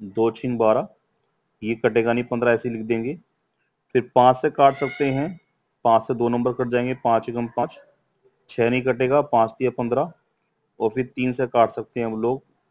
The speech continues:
एक, तीन दूनी छः, तीन एकम तीन, फिर दो से काट सकते हैं, ये लो।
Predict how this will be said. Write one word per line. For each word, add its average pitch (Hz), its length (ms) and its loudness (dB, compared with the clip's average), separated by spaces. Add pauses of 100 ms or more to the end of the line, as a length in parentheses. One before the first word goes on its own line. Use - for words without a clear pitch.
(160)
एक, 117 320 0 (200)
तीन 110 220 -4
दूनी 110 220 -6
छः, 123 360 -4 (360)
तीन 104 180 -6
एकम 95 240 -8
तीन, 117 320 -8 (720)
फिर 98 120 -8
दो 104 160 0
से 120 140 -4
काट 113 260 0
सकते 139 300 -12
हैं, 120 220 -6
ये 92 240 -6
लो। 123 300 -6